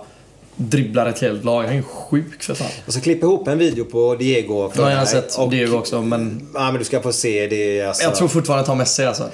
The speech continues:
Speaker 2: Nej.
Speaker 1: Jag tar
Speaker 2: Det gör
Speaker 1: Messi,
Speaker 2: du,
Speaker 1: alltså.
Speaker 2: det gör du inte. <laughs>
Speaker 1: Men jag hade velat se Maradona idag.
Speaker 2: Ja.
Speaker 1: Se, se man har löst att lägga,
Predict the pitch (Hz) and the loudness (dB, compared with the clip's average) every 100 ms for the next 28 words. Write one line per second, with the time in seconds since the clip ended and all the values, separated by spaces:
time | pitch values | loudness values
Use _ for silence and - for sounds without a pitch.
0 | - 139 107 98 90 - - - - 135 | -6 -4 -2 -4 -10 -16 -18 -18 -2 0
1 | 135 151 143 123 123 - 139 147 143 156 | 4 4 4 4 2 2 0 2 4 6
2 | 151 139 156 185 156 117 1017 - 175 160 | 6 4 2 2 2 2 2 2 0 2
3 | - 147 160 180 180 - 160 156 151 156 | 2 4 4 4 2 2 2 2 2 2
4 | 156 127 123 127 143 147 117 - - - | 2 2 2 2 2 2 -2 -8 -18 -2
5 | 107 123 131 127 123 - - - 185 135 | 0 2 2 2 4 4 4 2 2 0
6 | 131 135 123 - 127 127 | 2 2 0 0 0 0